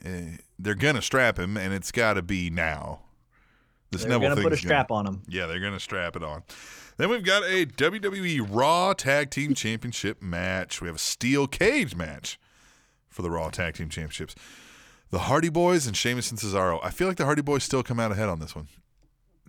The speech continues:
Speaker 2: Mm, I was thinking this is where we start to see the rumblings of the broken Matt Hardy, and they have to lose.
Speaker 1: The word is, so he just got denied for his trademark. Matt Hardy did.
Speaker 2: Well, he can come up with a different word.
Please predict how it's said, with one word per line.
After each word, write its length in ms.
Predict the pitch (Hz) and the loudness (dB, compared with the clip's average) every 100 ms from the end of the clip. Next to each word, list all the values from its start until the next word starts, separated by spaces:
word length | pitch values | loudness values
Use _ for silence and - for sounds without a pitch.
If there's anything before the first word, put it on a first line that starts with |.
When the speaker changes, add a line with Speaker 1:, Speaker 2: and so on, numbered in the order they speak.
| - | 0
Speaker 2:
Mm, 580 | 185 190 175 156 120 - - | 4 6 6 4 2 -2 2
I 180 | 131 165 | 4 8
was 220 | 190 160 | 6 4
thinking 480 | - 185 160 170 151 | 2 2 2 2 4
this 240 | 165 165 | 4 4
is 200 | 165 147 | 4 4
where 360 | 151 156 147 143 | 6 6 6 6
we 140 | 139 | 4
start 340 | 127 156 147 139 | 2 4 2 2
to 80 | 135 | -4
see 480 | - 151 147 143 135 | 4 6 8 6 4
the 120 | 127 | 2
rumblings 720 | 127 139 135 135 131 127 117 | 4 4 4 4 4 4 2
of 260 | 101 120 123 | 2 2 0
the 60 | |
broken 440 | 123 127 123 123 120 | 2 4 4 2 -2
Matt 220 | 120 107 | 0 2
Hardy, 440 | 117 123 120 117 | 4 4 4 2
and 160 | 104 120 | 0 2
they 100 | 113 | 4
have 200 | 120 113 | 4 2
to 60 | 113 | 2
lose. 580 | 117 135 117 - - - | 4 4 4 0 -8 -10
Speaker 1:
The 100 | - | -6
word 280 | 98 123 160 | -2 0 2
is, 180 | 160 127 113 | 2 -2 -2
so 140 | - | 0
he 140 | 117 107 | 0 2
just 260 | 135 - | 0 2
got 140 | 160 151 | 0 0
denied 320 | 143 135 139 | 0 2 2
for 80 | 143 | 0
his 100 | - | 0
trademark. 600 | - 90 80 85 - - _ _ _ _ _ _ _ _ _ _ | 0 0 0 -4 -6 -12 _ _ _ _ _ _ _ _ _ _
Matt 220 | 98 92 92 | -4 0 2
Hardy 240 | 95 80 | 2 2
did. 100 | - | 4
Speaker 2:
Well, 120 | 302 | 4
he 220 | 277 339 | 6 4
can 160 | 359 349 | 4 2
come 260 | 277 330 320 | 4 4 4
up 180 | 320 | 2
with 120 | 320 247 | 2 2
a 80 | |
different 520 | 151 208 233 233 156 135 | 2 4 2 0 -4 0
word. 600 | 135 214 165 196 208 | 4 6 6 4 0